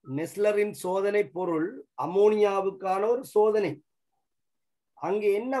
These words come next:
மாற்றம் அவதானிக்கப்படும்? என்ன, நெஸ்லரின் சோதனை பொருளோட கபில நிறம், அது நாங்க இப்படி சொல்லி இருப்போம்,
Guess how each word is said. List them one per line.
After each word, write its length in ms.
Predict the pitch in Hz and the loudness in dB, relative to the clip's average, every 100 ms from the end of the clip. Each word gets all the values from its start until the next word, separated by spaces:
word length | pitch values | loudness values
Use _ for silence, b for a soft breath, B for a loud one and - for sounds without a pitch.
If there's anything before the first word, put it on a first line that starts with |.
| 208 | 0
மாற்றம் 520 | 185 226 226 - 262 247 | 2 2 0 -2 -2 2
அவதானிக்கப்படும்? 920 | 214 220 214 214 202 214 170 170 139 - _ _ _ _ _ _ _ _ _ _ _ _ _ _ _ _ _ _ _ _ _ _ _ _ _ _ _ _ | 0 0 -2 -2 -2 -4 -2 -4 -4 -16 _ _ _ _ _ _ _ _ _ _ _ _ _ _ _ _ _ _ _ _ _ _ _ _ _ _ _ _
என்ன, 220 | 170 196 156 | -4 0 0
நெஸ்லரின் 600 | 147 151 202 202 202 196 | 0 -2 2 2 2 -4
சோதனை 440 | 180 180 202 202 190 | -4 -2 0 -2 -4
பொருளோட 520 | 175 175 190 190 151 151 226 254 _ _ _ _ _ _ _ _ _ _ _ _ _ | -6 -2 0 2 2 0 -6 -12 _ _ _ _ _ _ _ _ _ _ _ _ _
கபில 540 | - 180 196 262 262 269 | -4 2 2 2 4 4
நிறம், 380 | 226 214 208 - - _ _ _ _ _ _ _ _ _ _ _ _ _ _ _ | 4 0 0 -2 -10 _ _ _ _ _ _ _ _ _ _ _ _ _ _ _
அது 140 | - 180 | -8 -4
நாங்க 220 | 202 202 | -2 -2
இப்படி 260 | 196 190 233 | -2 -4 -4
சொல்லி 260 | 220 220 220 | -2 0 -2
இருப்போம், 320 | 196 - | -4 -6